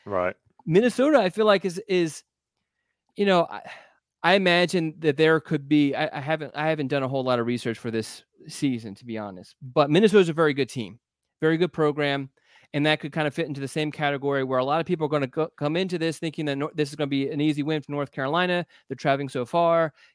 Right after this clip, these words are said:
Speaker 2: yada, yada. Minnesota doesn't have this great, this, well, I think they do actually have some national championships, like, in the early nineteen hundreds sort of thing.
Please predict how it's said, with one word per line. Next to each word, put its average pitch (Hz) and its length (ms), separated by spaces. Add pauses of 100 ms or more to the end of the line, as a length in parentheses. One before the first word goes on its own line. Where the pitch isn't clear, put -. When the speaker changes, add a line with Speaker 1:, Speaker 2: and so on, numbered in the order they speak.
Speaker 2:
yada, 131 220
yada. 160 400
Minnesota 147 460
doesn't 156 260
have 160 260
this 151 180
great, 156 400 (340)
this, 139 180
well, 147 320 (760)
I 127 60
think 240 180
they 190 100
do 151 200
actually 147 300
have 139 180
some 123 120
national 127 280
championships, 127 580
like, 107 320 (380)
in 135 120
the 117 80
early 127 340
nineteen 123 400
hundreds 113 420
sort 110 180
of 101 80
thing. 104 240